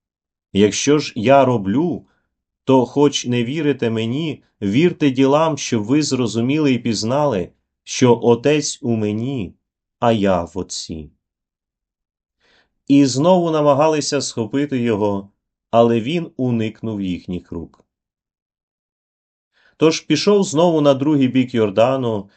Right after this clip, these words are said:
на те місце, де Іван колись хрестив, і залишився там. І багато людей прийшло до нього.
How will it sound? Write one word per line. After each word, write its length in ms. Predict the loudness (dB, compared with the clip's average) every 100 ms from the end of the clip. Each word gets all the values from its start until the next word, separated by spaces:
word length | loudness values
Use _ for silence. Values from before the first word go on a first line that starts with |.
| _ _ -4
на 180 | -2
те 180 | 0 -2
місце, 420 | -2 -4 -2 -2
де 280 | 0 2 0
Іван 440 | 0 -2 0 -2 -2
колись 340 | -2 -2 -4
хрестив, 760 | -4 -4 -6 -4 0 0 0 0
і 100 | 0
залишився 840 | 2 0 0 -4 -6 -6 -6 -8
там. 340 | -6 -8 -10 -16 _ _ _ _ _ _ _ _ _ _ _
І 100 | 0
багато 420 | 6 6 6 4 -2
людей 300 | -2 -2 -2
прийшло 480 | -4 -6 -4 -4
до 140 | -4 -4
нього. 400 | -6 -8 -12